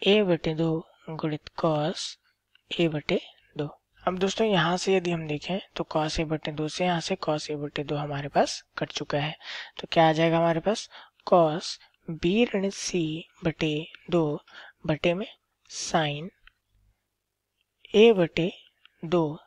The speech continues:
हमें प्राप्त हो जाएगा। अब जैसा कि दोस्तों हम जानते हैं, यहाँ से हम लिखेंगे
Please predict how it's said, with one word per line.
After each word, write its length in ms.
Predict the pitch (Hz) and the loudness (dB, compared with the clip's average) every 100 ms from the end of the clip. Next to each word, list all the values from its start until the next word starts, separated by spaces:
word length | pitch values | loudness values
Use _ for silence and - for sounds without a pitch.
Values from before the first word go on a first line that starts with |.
| _ | _
हमें 260 | - 170 160 | -4 -2 -2
प्राप्त 400 | - 143 - - | -2 -2 -2 -6
हो 40 | |
जाएगा। 300 | 147 147 160 170 - - - - | -4 -4 -8 -14 -14 -14 -8 0
अब 100 | 180 | 2
जैसा 300 | 185 196 202 | 4 2 2
कि 220 | 190 202 - - | 0 -4 -4 -6
दोस्तों 320 | 165 160 - 165 | -6 -6 -4 -4
हम 60 | |
जानते 400 | 165 151 147 - | -2 -2 -4 -4
हैं, 220 | 196 175 180 _ _ - | -2 -4 -10 _ _ -8
यहाँ 180 | 156 156 | -6 -4
से 120 | 165 | -6
हम 60 | 156 | -6
लिखेंगे 440 | 156 175 175 | -6 -6 -4